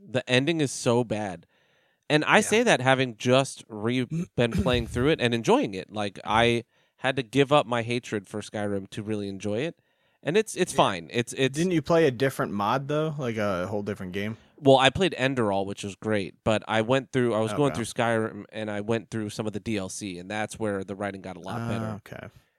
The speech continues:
Speaker 1: Um, I was doing Dawnguard. I didn't finish it 'cause then I played Witcher Three, which is, like, Witcher Three is closer to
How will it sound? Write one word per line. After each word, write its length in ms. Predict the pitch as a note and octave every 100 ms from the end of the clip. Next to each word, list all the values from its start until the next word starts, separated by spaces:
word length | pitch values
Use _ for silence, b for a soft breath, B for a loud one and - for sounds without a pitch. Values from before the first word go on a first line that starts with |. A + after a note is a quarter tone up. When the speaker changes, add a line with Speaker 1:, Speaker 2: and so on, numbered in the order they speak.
| _ -
Speaker 1:
Um, 200 | G#2 G2+
I 80 | A2
was 100 | G#2+
doing 220 | C#3 G#2+
Dawnguard. 460 | A2 A2+ G#2 E2+
I 60 | G2+
didn't 200 | D#3+ D3+
finish 320 | - C3 A#2+
it 100 | G#2+ G2+
'cause 120 | G#2
then 120 | G#2+
I 60 | G#2
played 220 | A2 G2+
Witcher 300 | G2+ - F#2+
Three, 260 | - G#2 F#2+
which 260 | F2 -
is, 300 | F#2 F2 D#2+ -
like, 260 | G#2 F#2 _ b b b - - -
Witcher 440 | C#3+ A#3+ - A#3+
Three 520 | E3 C#3 D3+ D#3 B2 -
is 320 | B2 A2+ G#2
closer 640 | - - B2+ A2+ - A2+ G#2
to 640 | - A#2+ A2+ G#2 G2+